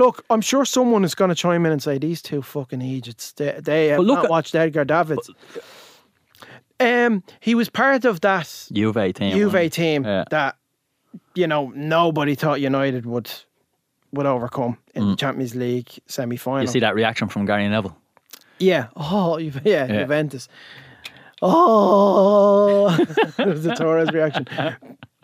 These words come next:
Speaker 1: He played a lo-, he was in the midfield with, with Zinedine Zidane. Um, he was also part of a pretty good Dutch team as well, like the Bergkamp and Overmars, Kluivert.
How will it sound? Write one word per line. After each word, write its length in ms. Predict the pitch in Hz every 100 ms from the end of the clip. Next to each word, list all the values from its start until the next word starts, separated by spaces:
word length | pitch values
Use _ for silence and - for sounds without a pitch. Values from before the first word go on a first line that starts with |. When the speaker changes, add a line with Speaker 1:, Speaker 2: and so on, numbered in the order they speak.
| -
Speaker 1:
He 80 | 170
played 260 | 202 233
a 40 | 202
lo-, 260 | 180 160 185
he 160 | 196 180
was 100 | 175
in 140 | 226
the 40 | 196
midfield 300 | 180 160 143
with, 180 | 135 - 131
with 180 | 127 117
Zinedine 460 | 131 127 123 120
Zidane. 380 | 113 110 107 98 _ _ _ - - - _ _ _ _ _ - - - - -
Um, 420 | 160 110 113 113
he 220 | 117 147
was 120 | 147 160
also 300 | 190 180 160
part 320 | 165 156 135
of 60 |
a 80 | 131
pretty 340 | - - 185 156
good 260 | 151 131 -
Dutch 300 | 147 - -
team 280 | 143 135
as 140 | 123 117
well, 520 | 131 127 123 117 - - _
like 180 | 135 -
the 60 | 120
Bergkamp 640 | 135 127 123 - 120 120
and 200 | 117 113
Overmars, 720 | 123 120 120 113 117 110 110 -
Kluivert. 800 | - 139 120 120 113 - -